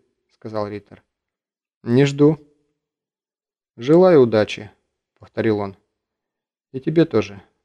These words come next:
Прощай, Джек». Полковник Риттер махнул рукой,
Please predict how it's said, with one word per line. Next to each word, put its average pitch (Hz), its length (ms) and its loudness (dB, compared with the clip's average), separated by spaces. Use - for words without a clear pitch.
Прощай, 127 440 -2
Джек». 104 360 -12
Полковник 127 520 0
Риттер 123 280 0
махнул 117 380 -4
рукой, 170 400 0